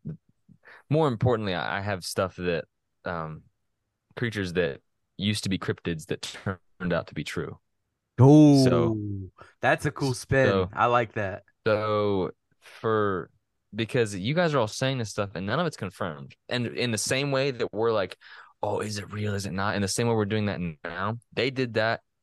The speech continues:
Speaker 1: the exact same amount with the rest of this stuff. Um, so n-, at number one,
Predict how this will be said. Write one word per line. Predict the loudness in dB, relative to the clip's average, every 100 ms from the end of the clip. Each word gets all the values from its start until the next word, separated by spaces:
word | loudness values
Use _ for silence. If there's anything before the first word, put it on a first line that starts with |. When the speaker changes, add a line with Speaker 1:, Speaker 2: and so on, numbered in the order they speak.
| -10
Speaker 1:
the | -6
exact | -6 -8 -4 -2 -2
same | -4 -2
amount | -2 -2 -4 -6
with | -6
the | -2
rest | 0 0 -4
of | -6
this | -8
stuff. | -8 -8 -8 -10 -20 _ _ _ -20 -20 -20 -20 -20 -20 _ -2
Um, | 0 0 -2 -6 _ _ _ _ _ _ _ _ _ _ _ -20 -14
so | -2 0
n-, | 0 -2
at | -4 -4
number | -2 0 2 2
one, | 2 2 2